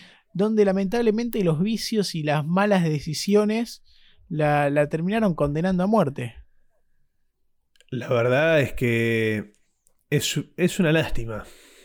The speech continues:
Speaker 2: Es una lástima porque, eh, po-, qué sé yo, no sé, a mí me, me parece un caso re enigmático el de Amy, porque cuando me la puse a investigar no sabía toda esta actitud que tenía ella, no de rockstar, porque esa sí la conocía,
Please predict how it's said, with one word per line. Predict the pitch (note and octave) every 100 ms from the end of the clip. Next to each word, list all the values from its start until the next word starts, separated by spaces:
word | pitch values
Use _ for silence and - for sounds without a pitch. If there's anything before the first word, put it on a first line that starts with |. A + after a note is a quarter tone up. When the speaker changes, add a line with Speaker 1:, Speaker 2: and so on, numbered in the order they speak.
| _ -
Speaker 2:
Es | -
una | E3
lástima | D#3 F3 F3+ C#3+
porque, | B2 A2+ A#2 A2+ A2+ _ _ - - - _ _ _ _ _
eh, | B2 A#2 A#2 A2 A2 G2 - _ _ - - _ _ _ _ _ _ _ _
po-, | - B2 B2 _ _ _ -
qué | F#3+
sé | - F3+
yo, | - C3 B2+
no | D3+
sé, | - F3
a | C3
mí | D3+ F3+
me, | F#3 D#3+
me | D3 C#3+
parece | C#3+ D3+ -
un | E3+
caso | E3 D#3 E3+
re | C#3+ D#3+
enigmático | E3+ D3 C3 A2 A2 G#2+
el | G#2+
de | A2 G#2+
Amy, | G#2+ A2
porque | A#2 C3 C3
cuando | C#3+ D3+
me | D3+
la | D3+
puse | F#3+ F#3 F3
a |
investigar | C#3+ - C3+ E3 E3+ - - - -
no | C3+ D3+
sabía | D3 B2+ D#3+ D#3+ B2+
toda | C3+ B2
esta | -
actitud | A2+ A2 G#2 C3+
que | B2
tenía | A#2 A#2 B2+ A#2
ella, | B2+ - C#3 C3+ A#2
no | E3
de | C#3+
rockstar, | A#2 A#2+ - C#3+ C#3
porque | A2 G2+
esa | A2+ A2+
sí | C#3+
la | A#2+
conocía, | G#2 G#2 G2 A#2+ A#2